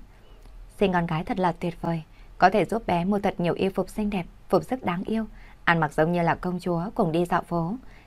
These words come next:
Cảnh tượng đó nghĩ mới thật là hạnh phúc rồi. Bởi vì thai là thứ nhất, lần đầu tiên làm cha mẹ, Lôi Chi Phàm cùng Phương Lam Tân đối với con gái bảo bối đắc ý, đều là gật đầu tán thành lời nói của Điệp Y.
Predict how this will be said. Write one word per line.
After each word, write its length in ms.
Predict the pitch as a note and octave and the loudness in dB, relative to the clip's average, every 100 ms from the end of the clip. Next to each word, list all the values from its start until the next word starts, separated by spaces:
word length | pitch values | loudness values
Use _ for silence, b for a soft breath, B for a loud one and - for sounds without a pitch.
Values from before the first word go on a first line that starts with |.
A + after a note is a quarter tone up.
| - | 2
Cảnh 160 | F#3 D#3+ | 4 6
tượng 180 | D#3 D#3+ | 4 2
đó 140 | D#3 | 2
nghĩ 160 | F3+ F3+ | 0 0
mới 200 | E3+ G3+ | -2 -2
thật 140 | A3 | -2
là 100 | F3 | 0
hạnh 160 | E3 - | -2 -4
phúc 120 | C#4 C#4 | -6 -6
rồi. 240 | G3 E3+ - b b b b b b b - | -6 -6 -10 b b b b b b b 4
Bởi 160 | G#3+ G#3 | 8 10
vì 160 | G#3 G#3 | 8 6
thai 180 | C4 | 0
là 180 | B3+ G3 | 0 -2
thứ 140 | F3 F#3+ | -2 -2
nhất, 220 | A3+ E4+ - b b - | -2 -4 -10 b b 2
lần 220 | E3 D3 | 4 4
đầu 160 | D3+ C3+ | 2 2
tiên 200 | E3 D#3+ | 2 2
làm 260 | D#3+ D3 | 0 -2
cha 180 | C3 E3 | -2 -4
mẹ, 240 | E3 D#3+ - - - - - | -2 -2 -4 -14 -18 -10 0
Lôi 180 | E3 D#3+ | 4 4
Chi 160 | F3 | 2
Phàm 300 | E3+ E3+ D3+ | 2 0 0
cùng 240 | - D#3 C#3+ | 0 0 0
Phương 260 | E3 E3 | 0 0
Lam 220 | E3+ F3 | 0 0
Tân 260 | - F#3 F#3 B B B | 0 -2 -4 B B B
đối 140 | F#3+ G3 | 4 4
với 160 | G#3+ | 4
con 180 | C4 B3+ | 2 0
gái 260 | A#3 G3 C4+ | 0 -4 0
bảo 120 | F#3+ | 2
bối 280 | - D#3+ E3 | 4 2 0
đắc 180 | C#4+ - | -4 -2
ý, 320 | F#3+ F3+ C#4+ b b b - | -2 0 -4 b b b -4
đều 200 | G3 G#3 | 2 6
là 120 | G3+ | 6
gật 180 | F#3+ G3 | 4 2
đầu 200 | F#3+ F3+ | 4 2
tán 220 | F3+ G3 C4+ | 2 -2 0
thành 180 | G#3 | 0
lời 160 | E3 D#3+ | 2 0
nói 260 | D3 D#3 C#4+ | 0 -2 0
của 120 | G3 | 0
Điệp 180 | D#3 D3+ - | 2 2 0
Y. 220 | G3+ G#3 | 0 0